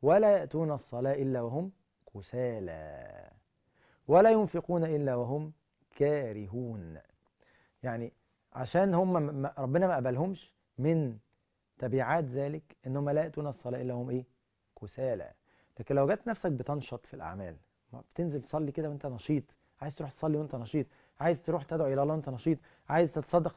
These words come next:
تلاقي نفسك في حماس كده. دي من علامات القبول. إن لو ما قبلش منك، تلاقي نفسك إيه؟ خامل تماما. من علامات القبول لذة تجدها أثناء العبادة. أحد السلف كان يقول:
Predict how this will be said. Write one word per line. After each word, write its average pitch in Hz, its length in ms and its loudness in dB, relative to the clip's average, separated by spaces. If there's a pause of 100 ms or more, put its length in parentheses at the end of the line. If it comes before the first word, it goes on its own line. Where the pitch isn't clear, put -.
(140)
تلاقي 175 160 0
نفسك 160 220 -8
في 165 140 -2
حماس 156 480 -4
كده. 110 260 -4 (840)
دي 120 180 2
من 165 80 2
علامات 127 300 -4
القبول. 85 280 -16 (560)
إن 120 280 -6 (120)
لو 127 200 -2
ما 143 100 -2
قبلش 165 300 4
منك، 202 380 -2 (420)
تلاقي 139 160 -2
نفسك 123 280 -8
إيه؟ 123 160 -4 (360)
خامل 127 580 0
تماما. 98 380 -10 (420)
من 135 80 -2
علامات 139 340 0
القبول 170 440 0 (320)
لذة 107 540 0 (680)
تجدها 147 380 2
أثناء 127 240 -6
العبادة. 87 340 -8 (1300)
أحد 120 180 -6
السلف 139 360 -6 (1080)
كان 131 140 -4
يقول: 160 300 0